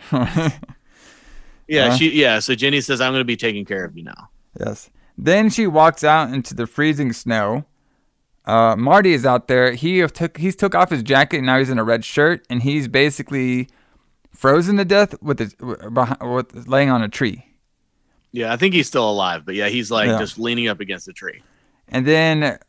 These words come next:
Speaker 1: uh, Jenny's going on like, "Marty, you should have listened to me. Why'd you come out here on your own? I will come back for you later." Okay. So we have Jenny. She goes back inside.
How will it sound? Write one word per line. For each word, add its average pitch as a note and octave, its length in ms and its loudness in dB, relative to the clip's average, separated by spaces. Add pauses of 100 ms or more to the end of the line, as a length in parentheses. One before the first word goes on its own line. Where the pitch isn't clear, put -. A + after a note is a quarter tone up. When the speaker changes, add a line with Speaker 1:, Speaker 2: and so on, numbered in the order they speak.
(100)
Speaker 1:
uh, A#2+ 360 4
Jenny's D3+ 300 0
going C3+ 280 4
on B2+ 160 2
like, A2+ 200 -4
"Marty, B2+ 260 0
you B2 40 -2
should A2 160 -8
have A2 80 -2
listened D3+ 320 -2
to D#3+ 120 -6
me. D#3+ 540 -6
Why'd C3 260 2
you B2 60 -4
come B2 140 -4
out A2+ 200 -2
here A#2 160 -2
on A2 140 -2
your A2 160 -4
own? E3+ 480 -2 (440)
I A#2+ 120 0
will B2 120 2
come A#2+ 240 0
back A#2 220 2
for A#2 100 -10
you A2 140 -2
later." G#2 380 -8 (680)
Okay. - 240 -10 (1120)
So B2 240 0
we B2+ 100 4
have C#3 140 4
Jenny. D#3+ 180 2
She C#3 140 -6
goes D3+ 180 4
back D#3 220 4
inside. A#2+ 500 -4